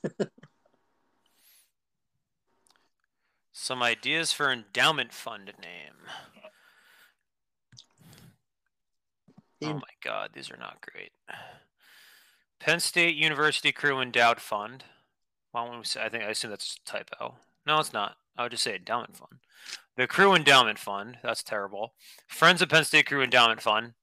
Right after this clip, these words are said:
Speaker 2: Ju-, just name it that. Why are, why is this a discussion?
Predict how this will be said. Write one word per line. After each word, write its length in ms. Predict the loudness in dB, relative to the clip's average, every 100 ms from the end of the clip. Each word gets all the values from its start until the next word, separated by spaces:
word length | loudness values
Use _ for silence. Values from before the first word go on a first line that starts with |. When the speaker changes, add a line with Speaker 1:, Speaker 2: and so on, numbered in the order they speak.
| _
Speaker 2:
Ju-, 120 | -2 -2 -4 _ _ 0
just 220 | 0 0 _ _
name 180 | 6 8
it 120 | 8
that. 260 | 10 10 8
Why 240 | 8 10 10
are, 40 |
why 140 | 10 6
is 80 |
this 120 | 4 0
a 60 |
discussion? 600 | 2 4 6 6 2 -4